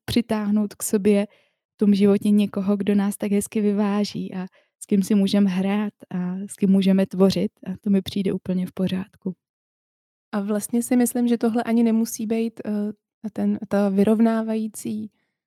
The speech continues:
Speaker 2: osoba nebo, eh, ten protilehlej dílek, který, eh,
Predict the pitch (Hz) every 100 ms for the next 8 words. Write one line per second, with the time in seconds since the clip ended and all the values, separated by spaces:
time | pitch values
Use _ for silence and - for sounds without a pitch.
0 | _ _ - 170 - 180 170 190 202 202
1 | 196 196 196 196 190 190 185 180 185 _
2 | - 180 185 180 190 - _ _ _ _
3 | _ _ _ _ _ _ - 185 185 -
4 | 214 208 208 196 202 202 202 202 - -
5 | 190 190 196 214 - _ - 196 190 185
6 | 202 _ - 196 190 185 190